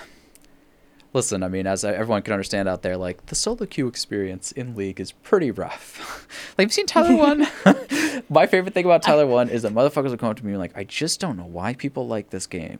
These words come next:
this guy." And I'm like, "Well, like is a strange term, but what I will tell you is that he is the perfect example of what League solo queue is." Like, he, you know that nostalgia thing, like, you want, you're like, "Oh, I just wish I could taste the food, you know, the way my mom used to, like, make it back in the, you know, day when we were on vacation and wherever,"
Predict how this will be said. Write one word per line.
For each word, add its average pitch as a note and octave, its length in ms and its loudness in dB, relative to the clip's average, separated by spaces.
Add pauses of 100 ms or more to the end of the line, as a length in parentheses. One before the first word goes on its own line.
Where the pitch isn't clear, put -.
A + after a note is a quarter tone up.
this A#2 180 -2
guy." F#2 260 2
And A#2+ 160 -4
I'm B2+ 60 0
like, A#2+ 260 -2
"Well, F#3+ 200 0
like A3 240 2
is E3+ 120 -4
a B2+ 40 -4
strange A#2 420 -2
term, A2 340 0
but F#2+ 120 0
what A2+ 120 0
I A2+ 40 0
will D#3 140 2
tell D3 160 0
you A#2 120 0
is A2 80 -4
that A2 120 -4
he C3 220 -4
is A#2 140 -6
the B2+ 160 -8 (100)
perfect - 680 -2
example F#2+ 560 -8
of - 180 -10
what F#2+ 300 -4
League F#2+ 240 -10
solo G2+ 280 -2
queue C3+ 200 -4
is." C#3+ 200 -2
Like, A3+ 120 -2
he, F#3+ 360 -6 (360)
you G3 80 2
know B3 100 2
that G#3+ 120 4
nostalgia B2+ 480 2
thing, C3+ 200 0
like, B2+ 160 0
you A#2 120 -2
want, A2+ 240 0
you're A#2+ 60 -4
like, A#2+ 120 -8
"Oh, C#3+ 80 -10
I C#3+ 100 -6
just C#3+ 220 -8
wish D3 120 -8
I C3+ 80 -2
could C3+ 200 -10 (220)
taste D#3 260 0
the D3 80 -4
food, C#3 400 -2
you C#3 80 0
know, C3+ 120 2
the C#3+ 120 -2
way D3+ 140 4
my C#3 140 -2
mom C#3+ 260 -2
used C#3 240 0
to, C#3 60 -8
like, C3 200 -2
make C3 280 0
it A#2+ 140 -2
back B2+ 240 0
in C3 80 -4
the, A#2+ 160 -4
you D3+ 120 -6
know, A#2 120 -2
day B2 180 0
when A#2+ 100 -2
we B2 80 -2
were A#2+ 60 -2
on A2+ 80 -2
vacation A2+ 480 -4
and A2+ 120 -6
wherever," A2 460 2